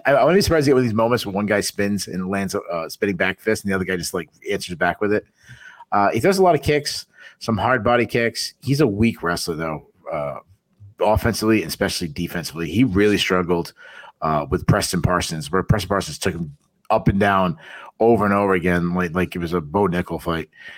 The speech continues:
Um, so, and he also got subbed, um, almost got subbed a bunch of times, got mounted, got swept. So,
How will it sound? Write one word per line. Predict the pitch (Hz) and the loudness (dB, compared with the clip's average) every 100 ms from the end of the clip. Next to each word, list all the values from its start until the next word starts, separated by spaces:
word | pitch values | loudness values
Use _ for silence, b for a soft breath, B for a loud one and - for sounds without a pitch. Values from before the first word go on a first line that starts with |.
| B B B | B B B
Um, | 127 104 _ _ _ _ _ - - | -20 -20 _ _ _ _ _ -20 -10
so, | - 110 98 | -2 2 2
and | - 147 147 135 | 4 4 4 4
he | 104 127 | 4 2
also | - 110 | 2 2
got | 110 92 - _ | 2 2 -2 _
subbed, | - - - 135 131 110 - - _ _ _ _ _ - | -10 -2 2 4 4 0 -6 -8 _ _ _ _ _ -6
um, | 90 85 78 - 85 78 | -4 -2 -4 -8 -8 0
almost | 123 156 156 - | 2 4 4 2
got | 113 | 0
subbed | - 107 | 2 2
a | 90 | 2
bunch | 107 - | 0 0
of | |
times, | 101 107 101 95 | 0 2 2 0
got | 104 90 | 0 0
mounted, | 101 113 110 110 107 90 | 2 2 2 4 2 2
got | - | -4
swept. | - - 95 110 113 - - - b b b | -2 -2 0 2 0 -2 -10 -10 b b b
So, | - - 110 101 92 | -10 -2 0 2 0